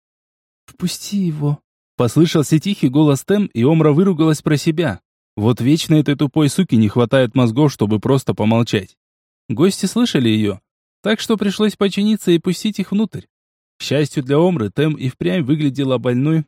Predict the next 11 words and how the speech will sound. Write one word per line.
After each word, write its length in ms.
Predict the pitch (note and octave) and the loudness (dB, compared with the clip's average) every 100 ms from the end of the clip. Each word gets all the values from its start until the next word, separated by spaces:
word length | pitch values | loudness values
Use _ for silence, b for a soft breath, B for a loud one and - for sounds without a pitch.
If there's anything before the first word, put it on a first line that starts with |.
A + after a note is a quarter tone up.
| _ | _
куталась 400 | B2 C#3+ A#2+ A2+ | -4 -2 -2 -2
в 60 | A#2 | -4
одеяло 420 | A#2 A#2+ C#3+ B2 | -2 0 2 2
и 120 | G#2+ | 0
дрожала. 580 | G#2 A#2 A#2 G2+ F#2+ - _ _ _ _ - | 0 -2 0 -2 -4 -14 _ _ _ _ -6
«Простите, 580 | F#3 - G#3 F#3+ D3 - _ _ | -6 -6 -8 -6 -10 -10 _ _
что-то 360 | - - G3 G3 | -10 -6 -2 -2
я 100 | F#3+ | -2
себя 300 | - F#3+ G3+ | -4 -2 0
неважно 420 | F3 F#3+ E3+ F#3 | 0 0 0 -2
чувствую». 540 | - F3+ - B2+ A2 | -2 -6 -6 -8 -8